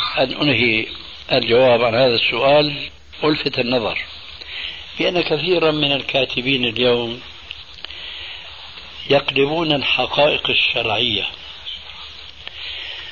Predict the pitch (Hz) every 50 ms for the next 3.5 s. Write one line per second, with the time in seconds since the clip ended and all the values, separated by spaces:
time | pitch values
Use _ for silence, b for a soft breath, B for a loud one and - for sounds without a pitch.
0 | B B - 143 143 151 - - 170 147 - 156 160 165 160 160 190 196 190 -
1 | - 165 156 156 160 151 - - 160 147 139 - - 185 185 180 165 151 147 143
2 | 135 139 147 156 - - 131 - - 151 156 165 170 165 165 151 156 147 - -
3 | - 147 - 160 160 160 151 147 160 156